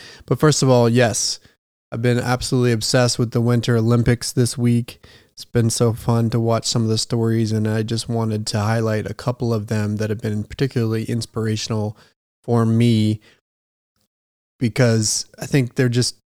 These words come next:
relatable, and there's so much to draw from these amazing athletes. One, gotta give a shout out to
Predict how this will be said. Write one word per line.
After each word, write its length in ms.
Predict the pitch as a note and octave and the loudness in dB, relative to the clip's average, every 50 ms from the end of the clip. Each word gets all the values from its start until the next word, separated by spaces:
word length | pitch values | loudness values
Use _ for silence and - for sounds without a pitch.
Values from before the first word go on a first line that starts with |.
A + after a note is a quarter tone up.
| _ B2 | _ -2
relatable, 600 | A2+ G#2+ A2 A2+ B2 C3+ A#2 G#2+ - - D#3+ - - - | 0 2 2 2 2 0 0 -2 -6 -10 -14 -14 -8 -4
and 200 | A#2+ A2+ A2 A2 | -2 0 0 0
there's 120 | G#2+ - | -2 -2
so 100 | - B2 | -2 -2
much 240 | A2 A2+ - - - | -2 0 -2 -4 -6
to 60 | A#2 | -2
draw 280 | A2 G#2+ G#2+ A2 A2 A2+ | 0 0 2 2 0 0
from 260 | - - A2 G#2+ G#2 | -2 -2 -2 -2 0
these 500 | A2 G#2+ G#2 G#2+ G#2 G#2 - - - - _ _ _ _ _ _ _ _ _ - | 0 0 0 0 -2 -2 -4 -6 -8 -10 _ _ _ _ _ _ _ _ _ -4
amazing 480 | A2+ A2 A2+ A#2 A2 A2 A2 G#2+ G#2+ | 0 2 2 2 2 2 0 -2 -2
athletes. 840 | - - A#2 A#2+ B2+ - - - B2 A#2+ A#2 A2+ - - - - - - - | -2 -2 0 0 0 -2 0 0 0 0 0 0 -2 -4 -4 -6 -6 -10 -12
One, 560 | C3 B2 B2 B2 B2+ B2 B2 A#2+ B2 A#2+ A#2+ - _ _ _ _ _ _ | -6 0 2 4 4 6 4 4 2 0 -2 -6 _ _ _ _ _ _
gotta 220 | C3+ B2 A#2+ A#2+ | 0 2 2 2
give 160 | A#2 A#2+ A2+ | 2 2 0
a 60 | A2 - | 0 -2
shout 320 | - - B2 A#2 A2+ A2+ | 0 0 2 2 2 2
out 300 | A2+ A2 A2 - - - | 0 0 -2 -4 -8 -12
to 480 | - - A2+ A2 A2 A2 A2 G#2+ G#2+ | -4 0 0 2 2 2 2 0 -2